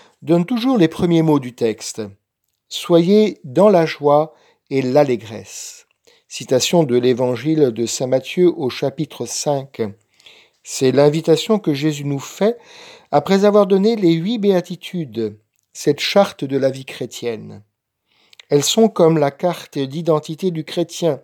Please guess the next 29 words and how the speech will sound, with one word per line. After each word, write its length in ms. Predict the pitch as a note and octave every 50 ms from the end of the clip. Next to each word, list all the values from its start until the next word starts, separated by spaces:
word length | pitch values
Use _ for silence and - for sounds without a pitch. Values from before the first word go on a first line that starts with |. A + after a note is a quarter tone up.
| _ - - - - _ _ -
nous 160 | C#3+ C#3+ D3+
dit 100 | C#3+ D#3
le 140 | D3 C#3+ C#3+ C#3
pape 380 | - D3 C#3 C3+ C3+ _ - B2+ A#2+ - -
dans 240 | F2+ F2 B2+ B2
ce 160 | A#2+ - - A#2+
texte. 540 | G2 - - A2 G#2 - - - - - G2+ G2 G2+ _ _ _ _ _ _ _ _ _ _ _ _ _ - - - _ _ _ -
La 100 | C3+ C#3+
sainteté 800 | - - - G3 F#3+ F#3+ - F#3 E3 E3 - - A#3+ B3 A#3 - _ _ _ _ _ -
est 100 | - D#3
donc 280 | D3+ F3+ F#3 F#3 F#3
un 80 | E3+ D#3+
chemin 360 | D#3 - - F#3+ F3+ F3+ E3+
de 160 | D#3 C3+ D3
joie, 580 | C#3 C3 B2 B2 B2 D3 D#3+ D3 B2+ - _ _ _ _ _ _ _ _ _ _
même 240 | B2+ C3 D3+ E3+ F3
s'il 240 | - - E3+ D3 C3+
passe 340 | - D#3 D3+ D3 - - C3+
souvent 440 | A#2+ - - F3 D#3 D3 E3+ F#3 F#3
par 280 | F#3 D#3 C#3 C3 -
des 240 | B2 B2+ B2 A2+ B2
épreuves. 500 | A#2+ A2+ - - - A#2+ A#2+ G#2 G2+ - _ _ _ _ _ _ _ _ _ _ _ _ _ - - _ _ _ _ -
Voici 360 | A2+ B2 C3+ C3+ - - G3 F3+
ce 180 | - - -
que 120 | A2+ - C3
dit 220 | A#2+ A#2 D#3 F3
le 100 | D3 B2+
pape 240 | - - A#2 A2+ -
François 560 | - - B2 A#2 - - - - F#3+ G3 G3